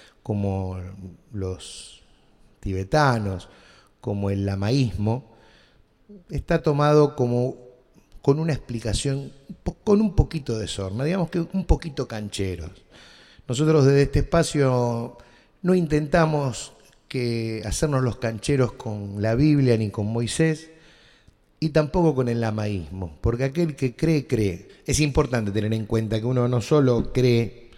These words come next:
sino que hay toda una construcción de ese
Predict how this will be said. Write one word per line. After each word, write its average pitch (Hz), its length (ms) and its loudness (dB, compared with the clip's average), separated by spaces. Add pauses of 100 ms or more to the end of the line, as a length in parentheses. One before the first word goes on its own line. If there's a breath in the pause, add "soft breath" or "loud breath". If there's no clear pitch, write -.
(420 soft breath)
sino 113 320 -6
que 107 120 -4
hay 120 120 0
toda 127 480 -2
una 110 600 -4
construcción 113 840 0
de 101 100 -4
ese 95 500 -8